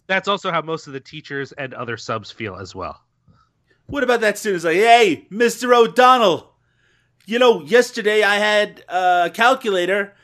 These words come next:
Speaker 2: and I was trying to figure out this math equation. I couldn't figure it out. How about you help me?"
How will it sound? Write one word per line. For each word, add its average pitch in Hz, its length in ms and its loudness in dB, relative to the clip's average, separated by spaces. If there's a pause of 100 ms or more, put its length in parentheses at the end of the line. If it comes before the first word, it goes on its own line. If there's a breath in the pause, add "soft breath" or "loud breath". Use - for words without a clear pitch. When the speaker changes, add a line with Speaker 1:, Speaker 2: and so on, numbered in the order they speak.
(220 soft breath)
Speaker 2:
and 180 380 -2
I 185 220 2
was 185 140 -2
trying 220 220 0
to 202 60 -4
figure 226 280 -4
out 208 200 0
this 190 160 -14
math 226 280 -4
equation. 170 480 -4
I 175 80 -4
couldn't 202 240 -6
figure 220 320 -4
it 233 60 0
out. 220 140 2
How 208 80 2
about 208 200 -4
you 208 60 -2
help 226 200 0
me?" 135 240 -12